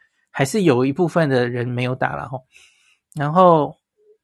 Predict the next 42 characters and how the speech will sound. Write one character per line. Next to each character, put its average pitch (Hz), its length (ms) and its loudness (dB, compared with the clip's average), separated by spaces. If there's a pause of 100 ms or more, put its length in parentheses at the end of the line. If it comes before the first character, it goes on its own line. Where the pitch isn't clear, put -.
接 196 240 6
种 180 320 2
三 170 300 2
剂 165 220 -6
A 151 160 2
Z 151 240 -2
只 147 180 -4
有 139 140 2
一 127 100 -4
万 185 260 4
两 127 220 -2
千， 165 460 -4 (920)
一 165 140 2
万 185 120 8
两 135 140 0
千 147 180 -2
五 131 80 0
百 127 140 2
四 190 220 0
十 127 180 -6
人。 139 280 -8 (1160)
然 143 200 2
后 196 160 2
呢， 170 220 0
接 175 160 2
种 180 160 -2
三 190 260 0
剂 185 160 -2
莫 175 220 0
德 147 140 -4
纳 156 200 0
是 147 320 -2
三 208 300 0
百 156 160 0
零 120 180 -2
一 135 140 2
万， 139 240 6 (180)
哦， 170 200 -16 (140)
哦， 156 180 0
差 165 160 0
很 143 100 0
多。 151 260 -4